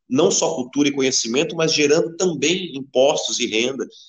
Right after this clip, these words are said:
e desenvolvendo o pib, desenvolvendo a economia. Então, essa é uma burrice. Quem fala isso? Porque o que acontece é que o Bolsonaro não consegue achar artistas de qualidade que defendam ele.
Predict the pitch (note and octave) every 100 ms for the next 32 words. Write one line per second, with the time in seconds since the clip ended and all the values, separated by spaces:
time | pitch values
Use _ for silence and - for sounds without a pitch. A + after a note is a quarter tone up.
0 | - A2 A#2+ B2 C3 B2 C3 B2 - A2+
1 | A#2+ - A#2 A#2 B2 B2 B2 G#2 G2+ G#2
2 | G#2+ F3 F#3 F3+ F3 D#3+ C3+ G2 G2 D3
3 | - - _ _ _ _ - D3 D3 C#3+
4 | B2 A#2+ B2 - G2+ _ _ _ _ B2
5 | - B2 - - - G#3 G#3 F#3 - D#3
6 | C#3+ C#3+ C#3+ C#3+ D3+ D3+ D3+ D3+ C#3 -
7 | B2+ B2+ - B2 - A2 A#2 A2+ G#2+ G#2
8 | G#2+ - A2+ B2+ - G#2+ A2+ A2 E2 E2